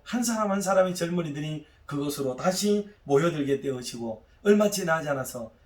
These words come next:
그 수도원은 예전의 영광을 다시 회복하게 되었습니다. 그러나 예전의 분위기와는 딴판이었습니다. 지난날에는 원망과 비판이 가득한 수도원에 불과했지만은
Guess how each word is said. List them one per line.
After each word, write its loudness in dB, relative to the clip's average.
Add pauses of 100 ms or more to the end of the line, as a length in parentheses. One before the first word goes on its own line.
(100)
그 -2
수도원은 -4 (220)
예전의 -2
영광을 -6 (140)
다시 -2
회복하게 -4
되었습니다. -10 (320)
그러나 4 (260)
예전의 8
분위기와는 0 (220)
딴판이었습니다. -6 (300)
지난날에는 -2 (180)
원망과 2
비판이 -2 (200)
가득한 4
수도원에 2 (140)
불과했지만은 -4